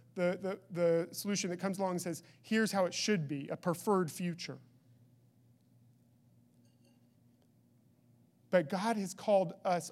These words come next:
all, every single one of us, to good works in Christ Jesus.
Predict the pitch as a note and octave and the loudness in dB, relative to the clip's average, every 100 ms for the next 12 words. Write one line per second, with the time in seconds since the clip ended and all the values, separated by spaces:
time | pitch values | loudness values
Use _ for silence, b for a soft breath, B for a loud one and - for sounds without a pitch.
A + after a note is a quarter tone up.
0 | - - F#3 F#3+ F3+ D3+ C#3 C#3 - _ | -12 2 6 8 8 6 -2 -8 -18 _
1 | _ _ _ - G3 A#3 A#3 B3 A3+ G#3 | _ _ _ 0 2 4 2 0 0 0
2 | F#3+ E3+ C#3+ - - - - _ - F3+ | 0 -2 -6 -12 -16 -20 -20 _ -6 -4
3 | C#3+ E3+ C#3+ C#3+ - - - - _ D3+ | 0 0 0 -6 -10 -18 -20 -20 _ -8
4 | C#3 D3 C3 - D3+ C#3 - - - | -6 -6 -8 -10 -10 -10 -14 -20 -20